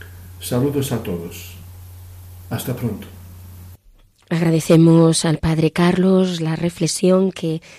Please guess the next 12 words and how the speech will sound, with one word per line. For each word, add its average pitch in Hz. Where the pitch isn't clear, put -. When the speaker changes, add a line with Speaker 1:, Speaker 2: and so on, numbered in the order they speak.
Speaker 2:
ha 170
hecho 170
sobre 151
el 139
texto 175
y 156
sobre 160
el 151
profeta 170
Amós. 175
Les 165
recuerdo 170